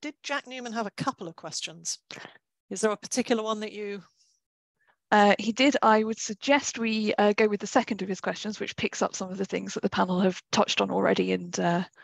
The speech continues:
Speaker 2: might give us a chance to expand on some of those a little bit more.
Speaker 1: Okay. Uh,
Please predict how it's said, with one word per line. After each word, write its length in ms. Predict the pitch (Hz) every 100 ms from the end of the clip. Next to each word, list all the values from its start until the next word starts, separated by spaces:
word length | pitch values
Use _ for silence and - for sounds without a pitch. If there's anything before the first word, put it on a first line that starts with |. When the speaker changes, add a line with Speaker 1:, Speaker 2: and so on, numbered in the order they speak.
| _
Speaker 2:
might 160 | - 185
give 120 | 196
us 80 | 185
a 60 | 185
chance 220 | 196 180
to 100 | -
expand 380 | - - 180 175
on 100 | 185
some 140 | 190
of 80 | 190
those 180 | 180 -
a 60 |
little 160 | 196 -
bit 140 | -
more. 180 | 190 202 - _ _ _ _ _ -
Speaker 1:
Okay. 360 | 294 208 214 349 _ _ _
Uh, 1000 | 208 208 202 202 202 196 196 196 196 196